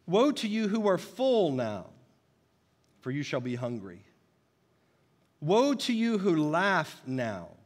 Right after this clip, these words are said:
for you shall mourn and weep." We'll pause. The blessing list, the first list, was spoken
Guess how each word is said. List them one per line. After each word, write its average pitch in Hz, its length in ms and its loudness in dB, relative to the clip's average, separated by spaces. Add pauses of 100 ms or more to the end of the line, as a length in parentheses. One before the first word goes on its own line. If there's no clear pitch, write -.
(960)
for 117 240 -10
you 131 240 -6
shall 123 320 -4
mourn 117 560 -6
and 98 240 -12
weep." 101 280 -14 (1080)
We'll 107 80 -20
pause. - 400 -14 (2000)
The 135 80 -8
blessing 180 460 2
list, 139 360 -2 (320)
the 127 100 -12
first 220 300 -6
list, 139 240 -6
was 143 100 -6
spoken 180 720 -2